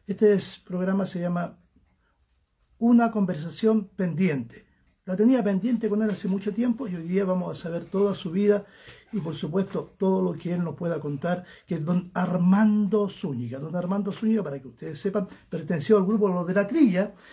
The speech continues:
También estuvo junto a los Moros, Jorge Yáñez y los Moros, y, y tiene una historia, pero fantástica, de lo que vamos a estar conversando hoy día. ¿Qué tal, don Armando? ¿Cómo está?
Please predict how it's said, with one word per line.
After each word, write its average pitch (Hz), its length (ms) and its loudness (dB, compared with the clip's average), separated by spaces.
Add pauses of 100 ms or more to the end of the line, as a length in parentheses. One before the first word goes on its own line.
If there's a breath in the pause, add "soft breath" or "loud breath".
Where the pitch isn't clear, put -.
(140 loud breath)
También 247 320 6
estuvo 240 480 2 (300 loud breath)
junto 233 320 4
a 208 40 4
los 165 220 2
Moros, 208 500 4 (120)
Jorge 170 400 -10
Yáñez 185 220 -2
y - 20 -6
los 170 80 -4
Moros, 233 400 2 (160 loud breath)
y, 180 100 -4
y 165 240 -8
tiene 202 220 -2
una 156 100 -2
historia, 180 340 0
pero 156 220 -8
fantástica, 190 640 -6 (200 loud breath)
de 175 120 -6
lo 165 120 -4
que 165 100 -6
vamos 180 280 0
a - 20 -8
estar 180 220 -6
conversando 151 540 -6
hoy 135 60 -6
día. 123 180 -8
¿Qué 180 100 -8
tal, 202 160 2
don 208 320 2
Armando? 208 320 2
¿Cómo 214 140 0
está? 226 280 0